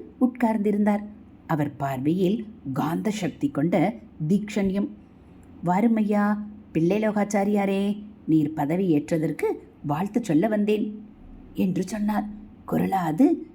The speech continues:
சிம்ம கர்ஜனையாக அல்லவோ ஒலிக்கிறது. "சுவாமி,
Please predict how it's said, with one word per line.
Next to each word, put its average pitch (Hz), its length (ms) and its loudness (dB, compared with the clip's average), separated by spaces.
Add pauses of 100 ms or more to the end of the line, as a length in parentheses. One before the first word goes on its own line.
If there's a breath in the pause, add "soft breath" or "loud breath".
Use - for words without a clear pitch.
(120)
சிம்ம 170 460 2
கர்ஜனையாக 156 760 0
அல்லவோ 147 220 2 (100)
ஒலிக்கிறது. 220 720 2 (520 loud breath)
"சுவாமி, 160 540 2